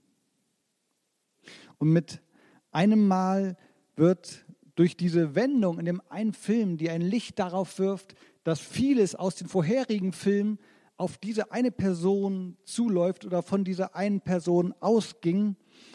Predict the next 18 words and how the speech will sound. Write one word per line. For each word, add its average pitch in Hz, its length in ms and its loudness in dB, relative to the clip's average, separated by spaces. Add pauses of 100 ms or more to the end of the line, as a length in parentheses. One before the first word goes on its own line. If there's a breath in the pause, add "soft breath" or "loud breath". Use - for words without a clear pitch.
(380 loud breath)
daraus, 180 320 2
dadurch 196 240 2
wird 202 120 2
am 175 160 -6
Ende 214 440 2 (180)
vieles 233 400 -4
aus - 140 -12
den 196 180 -6
anderen 190 340 -6
Filmen 175 320 -4
in 165 120 -4
Frage 147 500 -4
gestellt. - 720 -14 (840)
Wir 170 120 0
kennen 247 240 2
das 190 180 0
übliche 190 460 -6
Schema, 175 560 0